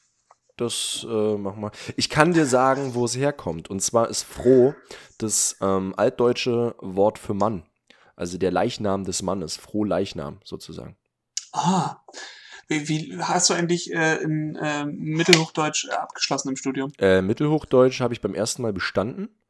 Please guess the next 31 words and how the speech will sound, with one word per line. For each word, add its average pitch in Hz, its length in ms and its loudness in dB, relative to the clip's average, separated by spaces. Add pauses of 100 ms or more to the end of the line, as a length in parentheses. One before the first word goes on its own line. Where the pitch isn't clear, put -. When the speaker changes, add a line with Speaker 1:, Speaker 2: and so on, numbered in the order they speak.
(260)
Speaker 2:
Ja. 135 340 0
Speaker 1:
Ähm, 98 240 2
mit - 340 -4
drei 98 320 -2
Komma 123 300 0
irgendwas. 165 720 -4 (200)
Ähm, 104 680 -2
äh, 98 140 -2
mittelalterliche 120 840 0
Literatur 120 800 0 (160)
musste 127 380 -2
ich 117 160 -4
doppelt 135 320 0
belegen 85 480 -2
und 101 120 -6
auch 101 120 0
das - 180 -12
zweite 113 320 2
Semester 110 380 -2
komplett - 480 0
nochmal 104 280 2
hingegangen. 113 400 -2
Als 101 220 2
einziger 120 480 6
von 107 240 -2
den 104 220 0
Leuten, 104 280 0
die 107 100 -6
du 113 140 0
auch - 220 0
kennst. - 460 -6